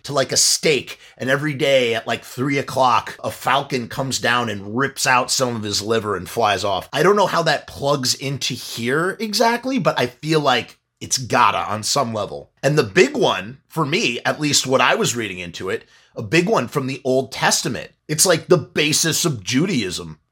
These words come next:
God calls out to Abraham and says, "Hey,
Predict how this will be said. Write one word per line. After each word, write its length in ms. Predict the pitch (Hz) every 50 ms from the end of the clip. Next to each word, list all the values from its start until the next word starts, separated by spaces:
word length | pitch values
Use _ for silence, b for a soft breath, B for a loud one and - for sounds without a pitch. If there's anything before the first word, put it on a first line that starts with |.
| - 113 107
God 640 | 98 156 135 135 135 147 147 156 170 175 185 175 - -
calls 380 | - - 165 165 175 180 170
out 180 | 170 156 156 -
to 160 | 160 165 160
Abraham 600 | 151 139 127 107 117 104 - 104 101 101 104 113 - 135
and 100 | 117 -
says, 200 | - 127 117 -
"Hey, 420 | - 170 185 139 85 65 - _